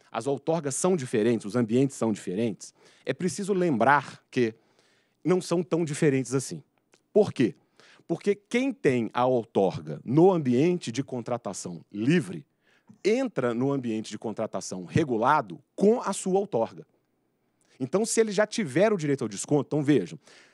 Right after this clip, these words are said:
vamos supor que a gente estabeleça agora que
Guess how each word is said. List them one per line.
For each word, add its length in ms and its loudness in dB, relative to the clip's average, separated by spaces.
vamos 160 0
supor 220 0
que 60 0
a 40 -2
gente 120 -6
estabeleça 540 -2
agora 480 0
que 220 -2